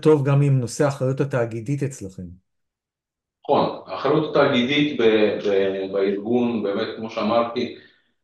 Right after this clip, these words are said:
Speaker 2: הארגון משקיע המון, אה, משאבים, אה, כדי בסוף להחזיר לקהילה. אה, ככה אנחנו רואים את זה, וחלק, אה, ניכר מהפעילות הזאת קורית גם ב-, בתחומי הרכש.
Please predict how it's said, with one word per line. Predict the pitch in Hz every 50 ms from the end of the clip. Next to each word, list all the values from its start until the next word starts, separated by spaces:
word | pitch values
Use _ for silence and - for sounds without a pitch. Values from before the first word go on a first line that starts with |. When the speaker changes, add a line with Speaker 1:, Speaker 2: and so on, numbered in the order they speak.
| _ _ -
Speaker 2:
הארגון | 92 98 104 98 95 104 113 120 120 120
משקיע | 117 117 - - - 120 120 120 113
המון, | 107 107 113 117 117 117 117
אה, | 113 110 107 104 101 98 95 95 95 92
משאבים, | 98 98 - - - 95 90 101 107 113 117 123 123 120 - - _ _ _ _ _ _ _ -
אה, | 92 - - -
כדי | - - 101 104 104 101 101 101 98 95
בסוף | - - - 123 - 117
להחזיר | 107 - - - 117 117 113 110
לקהילה. | 104 - - 92 92 90 90 87 85 - - - _ _ _ _ _ _ _ _ _ _ _ _ _ _ _ _ _ _ _ _
אה, | 87 87 87 87 90 90 90 87 85 -
ככה | 113 - - 113
אנחנו | 104 101 - - 101 98 92
רואים | 98 113 127 139 139 135
את | 123
זה, | 127 127 107 101
וחלק, | 101 98 98 - 123 123 139 131 - -
אה, | - 95 92 113 110 107 107 101 101
ניכר | 101 104 - - 156 147 143 135 113 110
מהפעילות | 110 104 - - 123 135 160 180 180
הזאת | 170 160 160 160 156 - - - _
קורית | - 147 147 160 160 156 160
גם | 156 151 147
ב-, | 151 147 143 143 139 139 135
בתחומי | 127 - - 147 143 147 147
הרכש. | 143 135 135 131 127 - - 117 - - - - _